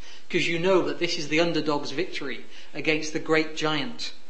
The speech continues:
And, and just have a look in one Samuel chapter seventeen and verse twenty, because before David goes out to kill the giant, what is his priority number one? He gets up early in the morning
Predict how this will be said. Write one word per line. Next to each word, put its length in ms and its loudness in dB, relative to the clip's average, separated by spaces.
And, 200 0
and 160 -2
just 160 2
have 120 4
a 40 4
look 200 2
in 140 0
one 160 2
Samuel 300 2
chapter 260 -2
seventeen 680 0
and 200 0
verse 180 2
twenty, 480 2
because 300 -2
before 580 4
David 340 6
goes 240 6
out 240 2
to 80 -4
kill 280 4
the 100 0
giant, 560 0
what 240 0
is 140 0
his 180 2
priority 560 4
number 260 -2
one? 400 2
He 80 -2
gets 300 2
up 100 0
early 260 6
in 100 2
the 60 0
morning 460 0